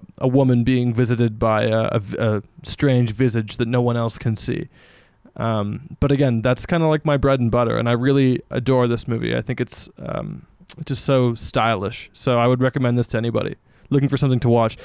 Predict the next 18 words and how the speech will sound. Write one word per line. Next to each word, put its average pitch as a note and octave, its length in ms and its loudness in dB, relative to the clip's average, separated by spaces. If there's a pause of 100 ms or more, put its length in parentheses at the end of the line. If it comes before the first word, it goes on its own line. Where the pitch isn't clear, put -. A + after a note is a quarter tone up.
(220)
And G3 300 4
it's C#3 180 0
not D3+ 180 4
very B2+ 220 4
long. A#2+ 380 2
It's G#2 160 -6
only C#3 260 4
an A#2 100 0
hour B2 300 2
and A#2 80 0
eighteen A2+ 420 -4
minutes. G#2+ 480 -8
So B2 440 0
you D#3 180 2
can E3 140 2
find D#3+ 260 2
it, D#3 200 0
uh, A#2+ 320 2